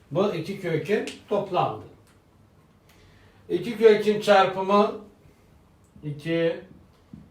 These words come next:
kökün çarpımı eşittir bir eksi i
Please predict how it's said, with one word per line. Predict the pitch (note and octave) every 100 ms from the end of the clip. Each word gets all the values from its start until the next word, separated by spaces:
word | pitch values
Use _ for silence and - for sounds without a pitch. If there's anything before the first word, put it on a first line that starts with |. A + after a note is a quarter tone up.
| - _
kökün | E3+ F3+ E3+ - C#3+ D3 - - - _ - - _ _ _ _ _ _ - - - - _ _ _ _ _ _ _
çarpımı | E3+ E3 D#3 D3 D3+ C#3+ C3+ D3+ - - - - _ _ _ _ _ - _ - - - -
eşittir | D3 D3+ E3+ - F#3 F#3+ E3
bir | F3 F3+
eksi | F3 E3+ E3 - E3+ E3 E3
i | F#3 -